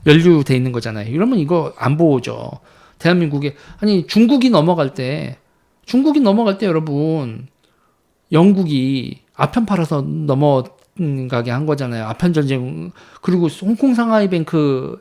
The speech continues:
이런 게, 여러분, <laughs> 돈 할 때 결제하던 국제 환-, 응? 환거래하고 할 때 제일 많이 했던 상품이 뭐냐고. 나중에야 지금 달라지지만 아편, 아편,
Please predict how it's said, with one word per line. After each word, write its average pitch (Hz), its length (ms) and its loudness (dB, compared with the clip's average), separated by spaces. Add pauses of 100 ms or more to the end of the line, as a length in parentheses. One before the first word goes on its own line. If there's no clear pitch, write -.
(140)
이런 180 220 2
게, 165 160 -2
여러분, 143 460 -2
<laughs> - 100 -16 (520)
돈 180 180 4
할 196 120 4
때 185 80 0
결제하던 185 640 0 (1080)
국제 147 800 0 (160)
환-, 202 680 -4
응? 202 200 -8 (1040)
환거래하고 233 680 0
할 135 140 -4
때 123 480 -6 (440)
제일 202 280 4
많이 196 240 4
했던 156 220 -2
상품이 185 360 -2
뭐냐고. 120 760 -4
나중에야 135 480 -2
지금 123 160 -6
달라지지만 127 680 -2
아편, 151 400 -4
아편, 147 580 -6